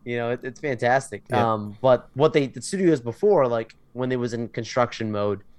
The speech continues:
Speaker 1: was kinda the same thing with Epcot. Epcot was under constru-, under
Speaker 2: Yeah.
Speaker 1: construction, but once it's done, you'll be happy. Just let it
Speaker 2: Yeah,
Speaker 1: do
Speaker 2: but
Speaker 1: its
Speaker 2: when you're
Speaker 1: thing.
Speaker 2: looking at your, your flagship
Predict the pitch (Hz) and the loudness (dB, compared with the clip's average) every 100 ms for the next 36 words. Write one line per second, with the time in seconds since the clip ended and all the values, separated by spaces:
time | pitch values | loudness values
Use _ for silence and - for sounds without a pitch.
0 | - - 117 151 127 113 139 127 123 117 | -20 -16 -2 2 2 2 -2 0 -2 -2
1 | 117 107 - 104 - 101 123 113 - 113 | -2 -4 -4 -4 -4 -4 -2 -2 -2 -6
2 | 107 104 - - - _ _ _ 113 113 | -8 -12 -8 -8 -8 _ _ _ -6 -6
3 | 107 101 113 110 - 110 - _ _ - | -8 -8 -4 -4 -6 -12 -12 _ _ 0
4 | 120 117 131 117 - 107 104 101 - 107 | 2 2 0 -2 -4 -4 -4 -6 -6 -6
5 | 104 107 98 - 98 - _ - - - | -4 -2 -2 -4 -12 -14 _ -20 -20 -6
6 | 113 101 95 107 135 156 156 156 170 151 | -2 0 0 0 2 4 4 4 4 4
7 | 123 110 - 110 104 - 131 143 139 - | 4 0 0 0 0 0 0 0 0 -2
8 | 110 - | -2 -2